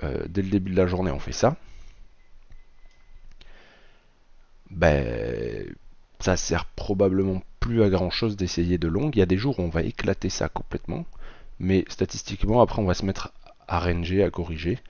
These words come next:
Donc c'est pas forcément, en gros, la journée, elle est, sauf beau setup, elle est finie pour la hausse, si vous voulez. Au niveau probabilité. Ok ?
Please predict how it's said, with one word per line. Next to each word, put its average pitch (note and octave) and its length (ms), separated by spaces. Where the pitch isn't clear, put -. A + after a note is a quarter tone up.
Donc - 160
c'est - 120
pas - 160
forcément, F#2+ 580
en G2 80
gros, G2+ 240
la F#2 100
journée, F2+ 560
elle D#2+ 160
est, D#2 400
sauf F#2 260
beau G2 200
setup, G#2 340
elle F#2 240
est F2+ 40
finie G2 440
pour G2 260
la F2+ 140
hausse, - 360
si - 160
vous D2+ 140
voulez. - 160
Au F#2 100
niveau F#2+ 440
probabilité. F2 680
Ok ? - 160